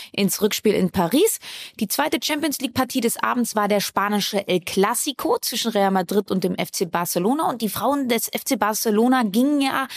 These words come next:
als haushoher Favorit in die Partie, sind mit fast zwanzig Punkten Vorsprung auf Platz eins in der Liga und haben auch vor einer Woche noch die Königlichen in der spanischen Liga mit fünf null vom Platz geschickt.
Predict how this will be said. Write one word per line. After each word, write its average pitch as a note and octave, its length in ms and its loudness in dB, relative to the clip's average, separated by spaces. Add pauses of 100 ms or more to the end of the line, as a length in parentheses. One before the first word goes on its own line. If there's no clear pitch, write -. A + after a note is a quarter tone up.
(100)
als - 260 -2
haushoher C4 460 2
Favorit A3+ 440 0
in A#3+ 120 2
die G3+ 80 4
Partie, A3+ 480 2 (400)
sind G3+ 260 2
mit G3 240 4
fast - 280 -2
zwanzig C4 320 0
Punkten B3 240 2
Vorsprung - 440 0
auf - 160 -2
Platz - 460 -4
eins B3+ 360 0
in A#3 140 2
der A3 120 6
Liga C#4 340 4 (280)
und B3 200 4
haben C4 180 0
auch - 160 0
vor - 140 0
einer B3 200 0
Woche B3+ 220 0
noch A3+ 120 2
die G#3+ 140 -2
Königlichen D#4 560 2
in A#3 120 4
der A3+ 100 4
spanischen C#4+ 560 0
Liga A3 200 6
mit G#3+ 140 2
fünf C4 360 -2
null B3+ 280 4 (240)
vom G#3+ 220 2
Platz - 380 -2
geschickt. - 480 -2